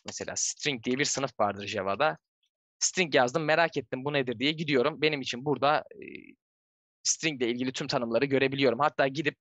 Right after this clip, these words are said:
ben bile, e, katkıda bulunabilirim. O katkıda bulunma işine de az sonra geleceğiz. Nesneye yönelik, e, zaten, e, Object Oriented Programming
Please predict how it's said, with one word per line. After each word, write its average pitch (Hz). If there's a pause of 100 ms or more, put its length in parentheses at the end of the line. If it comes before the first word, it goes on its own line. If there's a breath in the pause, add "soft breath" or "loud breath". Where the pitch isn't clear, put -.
ben 156
bile, 151 (400 soft breath)
e, 127
katkıda 156
bulunabilirim. 143
O 156
katkıda 147
bulunma 143
işine 123
de 175
az 143
sonra 113
geleceğiz. 107 (540 soft breath)
Nesneye 220
yönelik, 156
e, 131
zaten, 180 (260)
e, 131 (200)
Object 151
Oriented 165
Programming 151